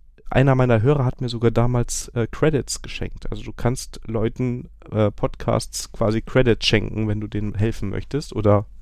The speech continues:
<laughs> Interesse an einer au-, guten Audioqualität hast. Das war ganz cool. Dann hatte ich nämlich damals ein paar Minuten extra, ähm,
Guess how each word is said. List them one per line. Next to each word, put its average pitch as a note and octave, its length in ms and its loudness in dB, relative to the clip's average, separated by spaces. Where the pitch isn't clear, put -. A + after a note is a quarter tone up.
<laughs> - 140 6
Interesse - 460 2
an G#2 100 4
einer - 100 4
au-, - 100 4
guten - 240 0
Audioqualität G#2 760 2
hast. - 300 -2
Das A2+ 120 -4
war B2+ 120 6
ganz B2 320 0
cool. E3 120 2
Dann C3 100 6
hatte C3 100 6
ich - 80 -4
nämlich B2 160 0
damals A#2+ 320 4
ein A#2+ 60 -4
paar B2 140 4
Minuten A#2 380 0
extra, A#2 560 0
ähm, G#2+ 420 0